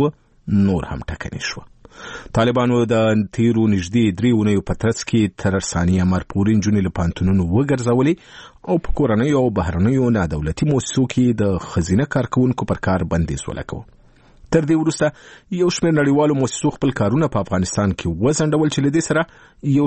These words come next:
شمېر نورو افغانانو هم کارونه له لاسه ورکړل. وروسته تر دې چې طالبانو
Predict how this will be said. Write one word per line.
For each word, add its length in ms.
شمېر 280
نورو 180
افغانانو 480
هم 100
کارونه 320
له 140
لاسه 240
ورکړل. 340
وروسته 320
تر 120
دې 140
چې 80
طالبانو 400